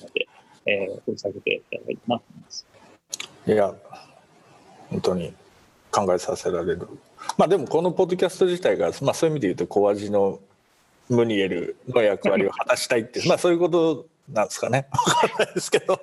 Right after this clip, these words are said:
Speaker 3: まあ、
Speaker 2: まあ、
Speaker 3: でもね、やっぱ実際になんか小アジのムニエルを食ってるんですよってことですよ。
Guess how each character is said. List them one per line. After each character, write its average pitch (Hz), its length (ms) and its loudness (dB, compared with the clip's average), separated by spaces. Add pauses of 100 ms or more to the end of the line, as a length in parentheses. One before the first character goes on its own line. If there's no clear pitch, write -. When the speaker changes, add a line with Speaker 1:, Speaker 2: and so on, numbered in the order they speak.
(760)
Speaker 3:
ま - 100 4
あ、 233 40 4
Speaker 2:
ま - 20 4
あ、 175 40 -4
Speaker 3:
で 269 180 2
も 277 140 0
ね、 131 60 0
や 135 240 2
っ 233 100 -2
ぱ 156 120 -2
実 175 440 -2
際 392 100 2
に 403 540 0
な 233 140 2
ん - 80 -4
か - 120 -10
小 175 220 2
ア 214 60 0
ジ 226 80 -6
の 302 220 -2
ム 330 180 4
ニ 330 80 2
エ 120 60 0
ル 101 140 -8
を 127 360 -6 (260)
食 277 140 0
っ - 20 -20
て - 140 2
る 359 160 0
ん 170 80 -12
で - 60 -20
す - 160 -20
よ - 120 -20
っ - 20 -20 (100)
て - 60 -20
こ - 120 -20
と 92 100 -16
で 101 60 -20
す - 180 -14
よ。 - 60 -20